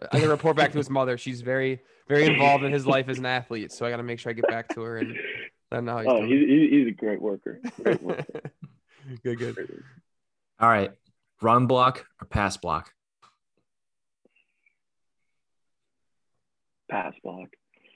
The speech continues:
Speaker 3: Really? I feel like, I feel like, oh, I mean, like, get, get off the ball, run block, just smash the guy in front of you. You're, you're,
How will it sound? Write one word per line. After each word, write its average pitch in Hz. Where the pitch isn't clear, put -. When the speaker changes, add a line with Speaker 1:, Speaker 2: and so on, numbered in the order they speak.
Speaker 3:
Really? 127
I 110
feel 156
like, -
I 127
feel 151
like, 143
oh, 139
I 139
mean, 131
like, 113
get, 117
get 123
off 117
the 120
ball, 113
run 110
block, 113
just 104
smash 110
the 123
guy 113
in 110
front 117
of 117
you. 123
You're, 120
you're, 123